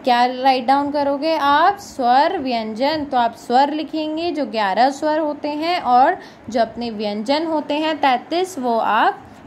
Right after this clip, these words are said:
लिखेंगे। तो मैंने आपको बता दिया कि वर्ण किसे कहते हैं, वर्णमाला किसे कहते हैं।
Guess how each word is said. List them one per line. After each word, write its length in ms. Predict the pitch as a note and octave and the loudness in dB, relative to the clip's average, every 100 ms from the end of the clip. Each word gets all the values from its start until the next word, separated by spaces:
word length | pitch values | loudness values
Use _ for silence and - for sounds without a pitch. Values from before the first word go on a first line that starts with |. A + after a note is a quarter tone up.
| A3+ | -8
लिखेंगे। 760 | G#3 G#3 A3 F#3+ F3+ F3+ F3 - - - | -8 -8 -8 -8 -10 -10 -10 -12 -16 -6
तो 80 | A3 | -2
मैंने 180 | G#3+ A3 | 0 0
आपको 260 | G#3+ G#3+ | -2 -4
बता 460 | G3+ G3+ G3+ G#3+ A#3 | -2 0 0 0 0
दिया 480 | A#3+ D4+ D#4 D#4+ F4 | 0 0 2 2 0
कि 160 | E4 | -4
वर्ण 500 | A#3 G#3+ A3 C4+ D#4+ | -4 -2 0 0 -2
किसे 360 | D#4+ D#4 F4 F#4 | -4 -4 -2 2
कहते 320 | F4+ F4 E4+ | 2 2 -2
हैं, 240 | F4 F4+ | -2 -2
वर्णमाला 680 | E4+ B3+ B3+ B3+ B3+ A#3+ C4+ | 0 0 0 -2 -2 0 0
किसे 340 | D#4 F#4+ F#4 C4 | 0 -4 -2 -2
कहते 280 | G3 F3 | -4 -4
हैं। 280 | G3 F#3+ - | -8 -8 -12